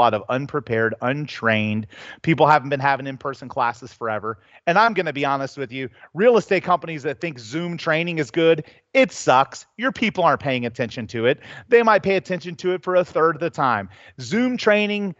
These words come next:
holds nothing compared to in-person training that hasn't been going on for a year. So you have new agents that are untrained in the craziest real estate market we've ever seen. You sprinkle on a little bit of crazy,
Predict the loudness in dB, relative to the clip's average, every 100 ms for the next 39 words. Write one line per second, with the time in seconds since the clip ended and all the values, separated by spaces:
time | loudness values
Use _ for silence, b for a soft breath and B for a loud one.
0 | _ -2 -2 -2 2 2 2 -8 -8 -4
1 | 0 0 -2 -6 -8 -4 -4 -6 -6 -2
2 | -2 -2 -6 -2 0 2 0 -2 -8 -6
3 | -2 0 0 -2 -6 -4 -2 -2 -2 0
4 | 0 0 0 2 2 -2 -8 -6 -4 0
5 | 0 0 -4 -2 0 -2 -6 B B B
6 | -2 0 0 2 2 0 -4 -2 -2 -2
7 | -2 0 2 0 0 0 2 0 -6 -8
8 | -8 -10 -6 -6 0 2 2 2 0 2
9 | 0 2 2 2 0 -4 -6